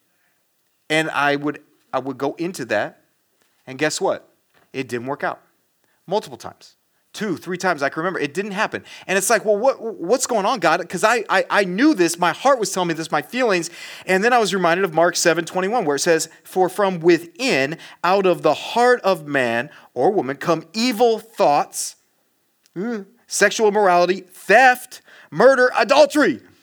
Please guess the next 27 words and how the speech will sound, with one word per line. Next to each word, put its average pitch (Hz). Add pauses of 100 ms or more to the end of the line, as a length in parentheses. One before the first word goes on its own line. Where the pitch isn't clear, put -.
(300)
Where 214
does 302
that 294
come 302
from, 202
you 175
guys? 202 (640)
Oh, 120
it 127
comes 131
from 117
all 127
those 113
bad 117
things. 117
It 107
co-, 131
da, 123
da, 120
da. 90
No, 175
no, 302
it 233
says, 262 (540)
"Out 254
of 285
the 220